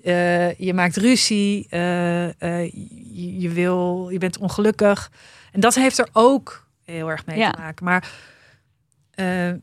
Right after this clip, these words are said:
Speaker 1: het, het helpt heel erg door, ehm, die interesse te tonen in, in andere generatie. Hoe ben je zo? Hoe,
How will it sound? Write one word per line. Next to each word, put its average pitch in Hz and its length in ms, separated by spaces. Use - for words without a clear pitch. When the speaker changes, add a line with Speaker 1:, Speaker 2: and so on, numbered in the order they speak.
Speaker 1:
het, - 260
het 196 120
helpt 226 400
heel 208 380
erg 208 760
door, 190 580
ehm, 180 480
die 196 160
interesse 214 520
te 185 140
tonen 180 460
in, 190 260
in 190 460
andere 233 360
generatie. 180 460
Hoe 196 580
ben 196 300
je 214 120
zo? 170 280
Hoe, 190 560